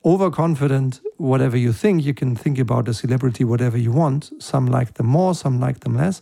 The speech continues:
But there is one thing that I find indisputable about Oliver Kahn. He has my enormous respect, my, as a, as a goalkeeper, as a manager, as a leader, for his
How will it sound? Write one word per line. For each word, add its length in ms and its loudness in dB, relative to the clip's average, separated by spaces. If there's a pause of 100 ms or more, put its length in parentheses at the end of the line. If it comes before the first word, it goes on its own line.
(120)
But 160 0
there 120 2
is 140 2
one 180 2
thing 260 0
that 200 -2
I 160 0
find 480 0
indisputable 880 0
about 540 -4
Oliver 320 0
Kahn. 320 -4 (520)
He 180 2
has 240 2
my 300 2
enormous 680 2
respect, 520 -6 (280)
my, 220 0 (100)
as 180 -2
a, 160 -4
as 140 0
a 80 0
goalkeeper, 800 0
as 160 -2
a 40 0
manager, 580 2
as 160 0
a 60 0
leader, 320 0
for 240 0
his 180 2